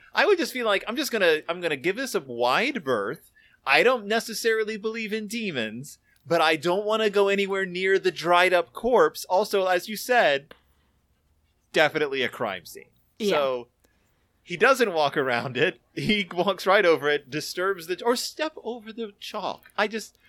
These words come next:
Speaker 1: the dirt. It just,
Speaker 2: <laughs>
Speaker 1: do, don't mess things up. He messes things up. The demon
Speaker 2: I think even if he hadn't, like, disturbed the, the sand,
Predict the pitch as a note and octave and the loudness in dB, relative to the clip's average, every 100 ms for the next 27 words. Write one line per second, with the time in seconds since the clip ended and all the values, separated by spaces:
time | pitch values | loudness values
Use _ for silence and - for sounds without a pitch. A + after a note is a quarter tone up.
0 | _ F3+ F3+ G3+ B2+ G#2+ G3 - B3 - | _ -6 0 2 2 2 -2 0 -8 -8
1 | - - - G3+ C#4+ - - - _ _ | -16 -20 -16 -6 -6 -6 -20 -20 _ _
2 | _ _ E3+ D#3 D4+ D4 F#3 A#3+ B3+ - | _ _ -8 0 0 0 -2 0 0 -4
3 | - A#3+ A#3 G3 G#3+ B2+ - _ _ _ | -6 -6 -4 -4 -2 -2 -8 _ _ _
4 | _ C#3+ D#3 F#3 G3 F3 F3+ D3+ B2+ A#2+ | _ -16 -2 -2 -2 -6 -6 -8 -4 -4
5 | A#2 _ - B2 - B3 D#4 E4 - A3+ | -4 _ -12 -2 4 4 4 -2 -2 -4
6 | A3 G#3+ G3 - F#3+ F3 F3 F3+ E3 F3 | -2 -4 -6 -6 -6 -2 -4 -4 -8 -10
7 | F3+ F3+ - F#3 F3+ F3+ F3+ F#3 F3 F3 | -10 -8 -8 -6 -8 -8 -12 -10 -8 -8
8 | E3+ - F3 E3+ F#3 F3 F#3 G3 - | -12 -8 -8 -6 -8 -8 -8 -8 -10